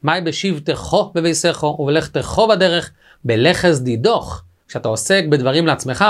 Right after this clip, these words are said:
הוא דמיר חייבס, או בלכס דמצווה פטירס. שואלת הגמרא, אם הפטור הוא כי הוא עוסק במצווה, יוכל אפילו כהנס עשה אלמונה, אלמונה נמי, כי הוא עוסק במצוות נישואין,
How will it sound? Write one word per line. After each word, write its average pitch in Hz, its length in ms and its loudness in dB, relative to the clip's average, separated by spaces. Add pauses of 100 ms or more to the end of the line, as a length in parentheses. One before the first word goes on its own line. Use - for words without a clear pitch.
(160)
הוא 277 140 4
דמיר 214 180 4
חייבס, 107 440 -4
או - 100 -6
בלכס 127 340 0
דמצווה 208 440 0
פטירס. 127 540 -2 (600)
שואלת 190 300 4
הגמרא, 139 340 4 (500)
אם 226 140 4
הפטור 143 360 0
הוא 139 140 2
כי - 60 0
הוא 139 160 4
עוסק 143 260 0
במצווה, 139 640 2 (320)
יוכל 180 240 4
אפילו 180 280 2
כהנס 208 320 2
עשה 170 220 2
אלמונה, 196 360 4 (180)
אלמונה 180 360 2
נמי, 254 260 2
כי 277 60 -14 (280)
הוא 151 120 0
עוסק 202 220 2
במצוות 165 360 0
נישואין, 196 460 0